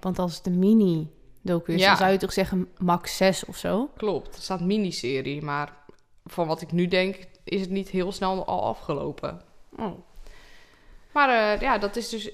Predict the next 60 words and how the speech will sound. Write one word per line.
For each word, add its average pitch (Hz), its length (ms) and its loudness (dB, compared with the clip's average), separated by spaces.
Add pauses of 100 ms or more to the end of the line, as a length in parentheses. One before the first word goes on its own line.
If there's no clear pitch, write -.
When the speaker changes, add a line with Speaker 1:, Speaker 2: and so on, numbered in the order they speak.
Speaker 2:
ik 233 160 -2
weet 269 180 4
dus 220 120 -2
niet 277 220 2
of 254 80 -2
het 226 100 -8
echt - 180 0
een 180 160 -4
tip 311 240 0
is 208 120 -2
om 160 120 -6
te 175 80 -6
kijken, 202 440 -2
want 180 340 -6
ik 196 120 -16
ben 214 120 0
nog 202 160 -2
niet, 202 260 -4
ik 202 60 -6
heb 208 160 -6
het 190 80 -8
nog 190 100 -4
niet 190 100 -4
helemaal 165 340 -4
afgekeken 247 680 0
en 214 80 2
ik 208 80 -2
hoor 214 160 2
ook 208 100 0
hele 202 200 2
wisselende 196 360 -2
verhalen. 185 500 2 (140)
Het - 0 - (200)
wordt - 0 -
Speaker 1:
Mhm. 196 120 4 (120)
Speaker 2:
wel - 20 0
heel 247 200 0
vaak 202 240 -4
bekeken, 240 560 -2 (540)
maar 202 140 2
ik, 196 100 -2
ik - 500 -6 (100)
had 175 320 -2
ook 190 160 0
iemand 214 240 0
laatst 208 240 2
op - 80 -16
Insta 208 340 -2
die 202 100 -6
zei 196 240 0
van: 180 360 -2
"Waarom 185 340 4
kijkt 185 280 0
iedereen 175 340 -2
dit? 170 300 -4
Dit 170 120 -4
is - 60 -6
echt - 160 -6
verschrikkelijk." - 680 -8 (120)
Speaker 1:
Ja. 185 380 -2